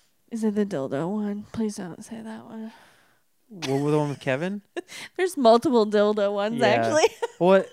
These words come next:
Speaker 2: s-, we bought the dildo and we had to get our money's worth, you know, 'cause I'm not gonna use it that, you know.
Speaker 1: I don't feel like that's how you get your money's <laughs> worth. I feel like you waste your money when you're not <laughs>
Speaker 2: I have, I've had to take down all those <laughs> videos, like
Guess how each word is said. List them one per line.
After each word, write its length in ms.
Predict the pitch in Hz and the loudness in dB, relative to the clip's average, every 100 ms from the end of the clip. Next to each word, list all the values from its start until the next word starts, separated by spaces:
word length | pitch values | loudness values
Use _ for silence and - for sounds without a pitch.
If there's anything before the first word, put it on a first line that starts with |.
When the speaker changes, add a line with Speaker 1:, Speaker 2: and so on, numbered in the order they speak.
| - | -18
Speaker 2:
s-, 240 | - - 175 | -16 -12 0
we 160 | 180 | 2
bought 280 | 160 175 208 | 6 4 4
the 80 | 160 | 0
dildo 300 | 143 156 170 | 2 4 4
and 80 | 127 | 2
we 80 | 123 | 0
had 220 | 143 143 | -2 -2
to 80 | 135 | -2
get 160 | 127 117 | -2 -2
our 80 | |
money's 320 | 110 120 120 104 | -2 -4 -6 -10
worth, 200 | 95 98 | -14 -12
you 80 | 117 | -10
know, 140 | 113 | -8
'cause 120 | 113 131 | -4 -2
I'm 120 | 139 | 0
not 120 | 143 | -2
gonna 160 | 135 117 | -2 -6
use 420 | 107 110 127 117 | -6 -6 -6 -6
it 140 | 104 | -8
that, 320 | 110 113 113 _ - | -6 -6 -8 _ -16
you 100 | 123 | -14
know. 260 | - - 123 _ _ _ _ _ _ | -14 -16 -18 _ _ _ _ _ _
Speaker 1:
I 100 | 233 | -14
don't 180 | 294 294 | -12 -10
feel 140 | 285 269 | -6 -4
like 220 | 226 208 | -4 -4
that's 300 | 208 226 233 | -2 -2 -4
how 100 | 190 | -8
you 180 | 190 202 | -8 -6
get 200 | 202 151 | -6 -6
your 120 | 185 | -4
money's 480 | 214 233 269 285 - | 2 2 4 2 4
<laughs> 0 | |
worth. 200 | - 311 - | 4 6 6
I 640 | 311 - 294 262 269 233 269 | 4 6 4 4 2 2 2
feel 160 | 247 | 4
like 140 | 233 226 | 4 6
you 140 | 226 | 4
waste 420 | 202 196 240 - | 2 0 0 -6
your 240 | 208 202 196 | -4 -2 0
money 320 | 202 202 208 | 0 0 0
when 100 | 214 | -2
you're 100 | 262 | -2
not 500 | 226 185 123 104 254 | -4 -6 -8 -10 -12
<laughs> 280 | - - _ 311 _ - - - - - - - | -10 -12 _ -14 _ -18 -16 -16 -16 -14 -14 0
Speaker 2:
I 80 | 156 | 4
have, 160 | 180 | 4
I've 160 | 151 160 | 2 4
had 140 | 196 | 4
to 80 | 202 | 2
take 260 | 180 180 165 | 0 0 2
down 220 | 180 160 | 2 4
all 160 | 131 143 | 2 2
those 160 | 139 | 0
<laughs> 120 | 135 | -2
videos, 560 | 147 160 123 123 135 - 202 190 | -2 0 2 0 -2 -8 -10 -8
like 300 | 185 165 - | -8 -10 -12